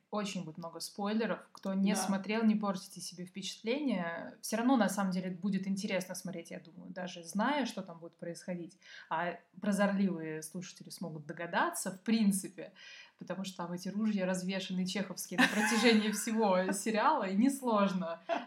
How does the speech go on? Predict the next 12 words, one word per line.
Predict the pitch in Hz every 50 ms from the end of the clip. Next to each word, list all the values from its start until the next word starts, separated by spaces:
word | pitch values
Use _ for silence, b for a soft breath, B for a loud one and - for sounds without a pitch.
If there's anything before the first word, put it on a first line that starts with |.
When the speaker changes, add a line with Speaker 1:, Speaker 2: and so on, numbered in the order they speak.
| -
Speaker 1:
м, | 220 - 190 - - 214 - -
прикинуть, | - 196 202 - - 240 247 240 208 185 -
что | - - 196 190
к | 190
чему. | - - 208 196 180 - - - 262 247 208 196 B B B B _
Вот, | 208 196 196 165 -
ну, | 180 190
в | 214
общем, | 214 - - 202
спойлеров | 196 - - 214 233 247 226 196 175
будет | 170 185 180
много. | 185 180 165 151 143 - - -